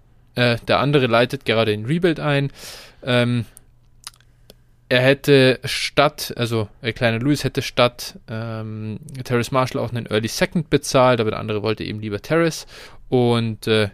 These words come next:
ja, er wurde jetzt halt, äh, super angegangen für den Trade, äh, und jetzt halt wurde gleich ein Vetorecht gefordert in der Liga.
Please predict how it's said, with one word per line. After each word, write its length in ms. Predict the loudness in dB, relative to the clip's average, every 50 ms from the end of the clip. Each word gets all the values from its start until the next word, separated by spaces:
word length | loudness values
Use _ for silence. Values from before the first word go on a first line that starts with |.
| -6 -2
ja, 260 | 2 4 4 4 2 0 -6 -20 -18 -20 -20 -20 -20 -20 -20 _ _ _ -6
er 380 | -4 -4 -2 2 2 2 4
wurde 240 | 6 6 6 8 6
jetzt 340 | 6 6 6 4 2 2 4
halt, 440 | 4 4 4 2 -2 -10 -10 -10 -12 _ -6 -2
äh, 240 | 0 2 2 2
super 340 | 0 -2 -2 2 2 4 4
angegangen 560 | 4 4 4 4 4 4 4 2 2 2 0
für 180 | 0 0 0 0
den 160 | 0 0 -2
Trade, 480 | -4 -2 2 2 4 4 4 4 2 0 -4 -14 -12 -10 -8
äh, 220 | -6 -4 -4 -4
und 200 | -4 -4 -4 -4
jetzt 160 | -4 -4 -4
halt 120 | -6 -6 -4
wurde 180 | -4 -4 -2
gleich 200 | 0 0 0 0
ein 100 | -2 -2
Vetorecht 500 | -2 -2 -2 -2 -2 -2 -2 -2 -4 -6
gefordert 560 | -10 -10 -6 -2 0 2 4 4 4 2 0 -2
in 200 | -4 -4 -2 0
der 100 | 0 -2
Liga. 500 | 0 -2 0 2 4 4 4 4 2